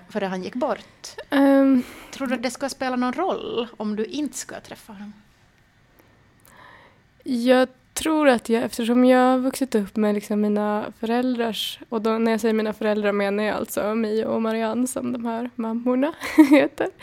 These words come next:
Speaker 2: Ehm, att jag ändå har vuxit upp så mycket med deras så här: "Du får träffa din pappa nu", eller "Du får träffa Peter nu för att du inte sen ska komma och säga: 'Vad har jag missat?' eller känna att du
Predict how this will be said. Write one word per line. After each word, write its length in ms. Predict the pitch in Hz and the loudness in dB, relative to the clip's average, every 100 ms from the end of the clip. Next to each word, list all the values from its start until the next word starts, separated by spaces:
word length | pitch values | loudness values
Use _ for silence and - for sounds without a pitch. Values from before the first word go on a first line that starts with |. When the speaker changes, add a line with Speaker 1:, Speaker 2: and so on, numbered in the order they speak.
| - - - - - | -10 -8 -8 -8 -4
Speaker 2:
Ehm, 720 | - 262 254 254 254 247 254 - - - - - | 4 6 6 4 4 4 2 0 -10 -20 -10 -2
att 180 | 247 | 2
jag 160 | 254 247 | 6 6
ändå 160 | 240 240 | 6 6
har 80 | |
vuxit 300 | 233 233 233 | 4 0 0
upp 140 | 254 - | 0 2
så 100 | 233 | 0
mycket 300 | 226 - 220 | 0 0 0
med 120 | 214 | 0
deras 560 | 247 240 233 254 240 - | 2 2 2 2 0 -4
så 80 | |
här: 400 | 226 220 220 226 - - - _ _ - | -2 -2 -2 -4 -8 -18 -20 _ _ -4
"Du 120 | 214 | -2
får 120 | 226 | -2
träffa 420 | 233 233 - 240 | 0 -2 -2 0
din 480 | 226 220 214 214 214 - - - | 2 2 2 0 -4 -10 -16 -6
pappa 400 | 214 208 - 214 | -4 -4 0 2
nu", 340 | 214 226 220 | 2 0 0
eller 140 | 220 220 | -2 -2
"Du 80 | 202 | -6
får 100 | - | -4
träffa 320 | 214 - 214 | -4 -2 -2
Peter 420 | 214 202 196 214 | 0 -2 -2 0
nu 340 | 214 208 214 | 2 2 0
för 500 | 208 - 233 214 214 | -4 0 4 4 4
att 180 | 220 208 | 0 -2
du 100 | 233 | -2
inte 300 | 233 220 220 | -2 -2 -4
sen 360 | 190 220 214 208 | 0 2 2 0
ska 140 | - | -4
komma 280 | - 208 214 | -2 0 0
och 300 | 233 233 214 | 0 -2 -4
säga: 600 | - 247 123 - 127 - - - | -2 -2 0 0 0 -2 -6 -10
'Vad 200 | 220 240 | -6 -2
har 140 | 208 | 0
jag 120 | 214 | 2
missat?' 640 | 226 202 - - - 214 - | 0 -2 -4 -4 -4 -6 -6
eller 340 | - - - | -4 -4 -4
känna 340 | - - 254 | -4 -4 -4
att 220 | - - - | -6 -8 -8
du 280 | - - | -6 -6